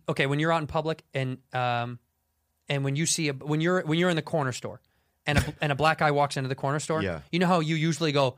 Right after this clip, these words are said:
Speaker 1: "Run!" and you leave as fast as
Speaker 2: <laughs> Yeah, yeah.
Speaker 1: You can't
Speaker 2: Yeah.
Speaker 1: do that anymore.
Speaker 2: Right.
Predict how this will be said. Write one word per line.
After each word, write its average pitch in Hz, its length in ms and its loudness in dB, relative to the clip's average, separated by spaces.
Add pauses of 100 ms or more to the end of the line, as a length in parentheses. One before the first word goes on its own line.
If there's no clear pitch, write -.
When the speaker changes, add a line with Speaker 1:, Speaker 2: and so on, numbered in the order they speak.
(160)
Speaker 1:
"Run!" - 680 6
and 165 140 2
you 147 100 2
leave 147 300 2
as - 120 6
fast - 260 6
as - 1600 4
Speaker 2:
<laughs> - 80 -14
Yeah, 156 140 -6 (100)
yeah. 101 140 -8 (560)
Speaker 1:
You 151 80 -4
can't 196 240 4
Speaker 2:
Yeah. 277 60 6
Speaker 1:
do 311 40 4
that 147 160 4
anymore. 110 380 -4
Speaker 2:
Right. 101 360 2